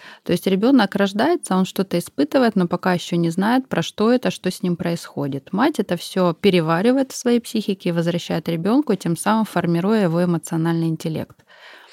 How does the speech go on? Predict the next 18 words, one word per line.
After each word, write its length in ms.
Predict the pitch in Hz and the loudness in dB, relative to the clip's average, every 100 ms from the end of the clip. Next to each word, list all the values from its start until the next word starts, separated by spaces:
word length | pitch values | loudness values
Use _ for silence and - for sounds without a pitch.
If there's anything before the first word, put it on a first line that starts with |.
| - _ _ - | -20 _ _ 0
И 240 | 240 254 | 4 6
вообще 440 | 185 160 - - 214 | 4 0 -2 -4 -2
как 180 | - 165 | -2 -4
бы 220 | 160 160 | -2 0
его 160 | 165 170 | 0 0
психику 500 | - 226 247 208 175 | -2 -2 0 0 0
контейнирует. 800 | 180 175 180 170 156 147 139 143 | 0 0 0 0 0 -2 -6 -8
То 80 | - | -4
есть 260 | 170 - - | -4 -4 -6
ребёнок, 560 | 170 170 285 262 175 - | -4 2 4 4 2 -2
э, 120 | 165 | -4
справляется 680 | - - 160 208 269 - 165 | -2 -2 0 2 0 0 -4
со 140 | - | -4
всем, 280 | 165 214 226 | -4 0 -2
что 160 | - | -2
с 120 | 170 - | -6 -2
ним 160 | 180 | -2
происходит. 680 | 175 170 165 - 147 147 151 | -2 -4 -4 -8 -8 -8 -10